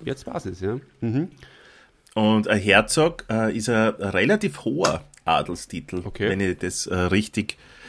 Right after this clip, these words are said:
Speaker 2: erinnere. Also, ein höherer Adelstitel als, äh, zum Beispiel ein Graf.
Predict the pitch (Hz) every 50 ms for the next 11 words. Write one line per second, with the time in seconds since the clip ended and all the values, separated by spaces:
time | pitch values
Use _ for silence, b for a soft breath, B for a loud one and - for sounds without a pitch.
0 | B B B B - 107 98 98 98 98 107 110 107 110 120 127 127 117 - -
1 | 98 98 98 - 110 101 95 92 - - - - - - - _ _ _ _ _
2 | _ _ _ _ _ _ _ _ _ - - 85 87 101 110 117 117 117 117 110
3 | 107 107 107 101 - 90 95 98 104 107 - - 107 107 - 104 92 92 - -
4 | 82 85 95 90 - - 90 92 - - 98 92 92 87 - 82 80 82 73 67
5 | 69 - - -